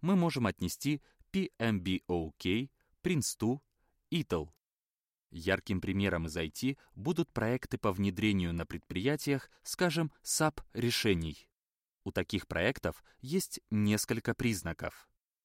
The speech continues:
У исполнителя есть опыт выполнения подобных проектов. Заранее известно, что представляет собой готовое решение. Решение не начнет приносить пользу до тех пор,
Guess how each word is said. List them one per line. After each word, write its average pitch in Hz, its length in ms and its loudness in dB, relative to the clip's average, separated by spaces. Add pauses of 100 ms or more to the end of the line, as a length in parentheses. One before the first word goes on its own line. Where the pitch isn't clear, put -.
(140)
У 92 100 0
исполнителя 85 800 -2 (180)
есть 127 480 -2
опыт 107 300 2
выполнения 92 760 0
подобных 82 640 -4
проектов. 90 500 0 (640)
Заранее 113 800 2
известно, 87 580 -2 (200)
что - 320 -4
представляет 87 640 0
собой 98 420 2 (120)
готовое 90 720 2
решение. 85 680 -2 (580)
Решение 87 720 0 (180)
не 117 160 4
начнет 123 540 2
приносить 92 480 -2
пользу 92 340 2
до 82 120 -2
тех - 240 -8
пор, 127 260 0